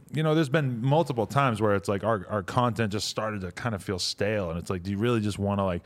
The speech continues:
do the same ass vlog going backstage with some rapper when they're playing at the Novo? Do you just wanna do that over and over and over for the rest of your life? Like, at a certain point, I just gotta be like, "No, I, like, I, I, I just can't do that," 'cause it's, it's so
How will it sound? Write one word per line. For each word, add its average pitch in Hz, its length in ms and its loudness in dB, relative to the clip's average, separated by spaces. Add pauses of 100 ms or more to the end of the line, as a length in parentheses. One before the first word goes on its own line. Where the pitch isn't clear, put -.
(360)
do 117 140 2
the 98 120 -2
same 104 400 2
ass 95 300 -2
vlog 92 500 2
going 87 220 2
backstage 87 680 0
with 90 80 0
some 92 240 0
rapper 90 380 2
when 87 120 0
they're 87 100 0
playing 90 300 0
at 82 100 -2
the 85 80 -4
Novo? 80 400 -2
Do 80 140 -4
you 90 80 -2
just 101 240 -6
wanna 101 240 0
do 82 160 -2
that 87 160 0
over 85 300 -2
and 87 100 0
over 85 180 0
and 82 80 -2
over 85 160 -2
for 92 140 -2
the 90 60 -2
rest 90 200 -2
of - 60 -8
your 92 80 2
life? 82 300 0
Like, 98 120 0
at 98 60 2
a 95 40 0
certain 135 280 2
point, 107 240 2
I 92 80 2
just 90 160 -2
gotta 90 160 0
be 85 100 -2
like, 82 160 -2
"No, 85 160 0
I, 76 300 -6
like, 85 180 -10
I, 92 200 -6
I, 95 240 -8
I 107 60 -2
just 98 180 -2
can't 101 260 0
do 120 140 4
that," 82 180 -2
'cause 98 180 -2
it's, - 140 -14 (300)
it's - 140 -2
so 117 500 2